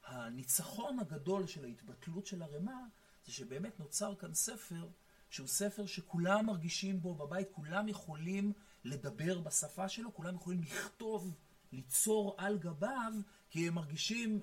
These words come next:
אה, נקודות עוגן לא רק אינטלקטואליות לימודיות, אלא גם הלכתיות, ואולי אפילו, אה, ק-, קיומיות, כן? אה, ב-, במנהג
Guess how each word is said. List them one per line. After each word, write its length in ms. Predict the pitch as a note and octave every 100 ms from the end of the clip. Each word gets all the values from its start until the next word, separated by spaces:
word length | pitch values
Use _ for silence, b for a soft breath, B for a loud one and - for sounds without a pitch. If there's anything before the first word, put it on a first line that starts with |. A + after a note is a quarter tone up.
| -
אה, 320 | D#3 D3+ D3+
נקודות 420 | D#3 - D#3 G3+
עוגן 340 | - G3+ F3 D#3
לא 200 | F3 F3+
רק 160 | F3+
אינטלקטואליות 960 | D#3+ E3 E3 D3+ - - F3+ F#3 G3 F#3+
לימודיות, 560 | F#3 E3+ D#3+ G#3+ C4+ E3
אלא 140 | C#3
גם 280 | B2+ D#3+ F#3 F3 B B -
הלכתיות, 680 | D#3+ - E3 D3+ E3 B3+ C3+
ואולי 200 | C#3+ D#3
אפילו, 540 | - D#3+ D#3+ D#3 C#3+ B B -
אה, 200 | B2 A#2
ק-, 180 | A2+ A#2
קיומיות, 540 | - B2+ B2+ G#3 A3 -
כן? 240 | G#3 E3+
אה, 80 | C#3 A2
ב-, 200 | G#2+ G2+
במנהג 480 | A2 A2+ C3+ G#3